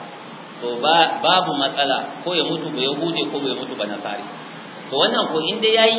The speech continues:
inkarin aikin haji, to da shi da ba Yahude duk ɗaya ne. Ubangiji subhanahu wataala ya sa shi cikin jerin kafurai domin yayi inkarin ma ulima min ad-dini bil darura.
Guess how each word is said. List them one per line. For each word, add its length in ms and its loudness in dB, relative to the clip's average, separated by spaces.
inkarin 480 2
aikin 380 0
haji, 240 2
to 160 -6
da 80 6
shi 160 2
da 80 4
ba 100 0
Yahude 360 2
duk 160 -2
ɗaya 140 4
ne. 20 -2
Ubangiji 380 0
subhanahu 400 2
wataala 440 4
ya 320 6
sa 60 6
shi 160 -2
cikin 240 -4
jerin 380 4
kafurai 560 2
domin 640 0
yayi 260 6
inkarin 560 2
ma 240 4
ulima 240 0
min 160 0
ad-dini 320 0
bil 160 -2
darura. 320 -2